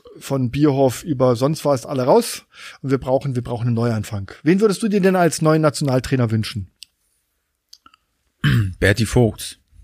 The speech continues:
Speaker 1: Berti, der war es auch schon mal.
Speaker 2: <laughs>
Speaker 1: Ja?
Speaker 2: Nee, kein, ich bin wirklich nicht up to date, was Fußball angeht.
Speaker 1: Nee?
Speaker 2: Wirklich gar nicht. Ähm, deshalb würde ich sagen, Angela Merkel.
Speaker 1: Nein, nein, ich denke, wir brauchen einen Jürgen Klopp.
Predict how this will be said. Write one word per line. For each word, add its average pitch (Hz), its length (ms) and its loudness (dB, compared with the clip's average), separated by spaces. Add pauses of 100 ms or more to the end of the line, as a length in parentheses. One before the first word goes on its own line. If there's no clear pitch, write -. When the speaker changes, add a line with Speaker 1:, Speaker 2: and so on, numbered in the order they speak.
(920)
Speaker 1:
Berti, - 200 -12
der 117 140 -6
war 143 140 -8
es 180 100 -8
auch - 80 -16
schon 110 160 -8
mal. 104 300 -12
Speaker 2:
<laughs> - 60 -8 (920)
Speaker 1:
Ja? 123 160 -4
Speaker 2:
Nee, 143 140 4
kein, 147 260 0
ich - 120 0
bin 139 160 2
wirklich 139 260 2
nicht 139 240 2
up 131 100 2
to - 120 -2
date, 127 180 2 (180)
was 123 160 0
Fußball - 360 -2
angeht. 113 340 2
Speaker 1:
Nee? 160 220 0 (100)
Speaker 2:
Wirklich 131 300 -4
gar 120 180 2
nicht. 120 300 0 (500)
Ähm, 127 640 0 (180)
deshalb 131 680 0
würde 127 220 0
ich 110 40 -2
sagen, 117 480 2 (220)
Angela 113 300 2
Merkel. 156 500 0 (120)
Speaker 1:
Nein, 120 300 0
nein, 117 360 -6
ich 113 100 -14
denke, 117 260 -6 (320)
wir 117 100 -4
brauchen 131 280 -4
einen 117 120 0
Jürgen 117 280 -2
Klopp. - 400 -8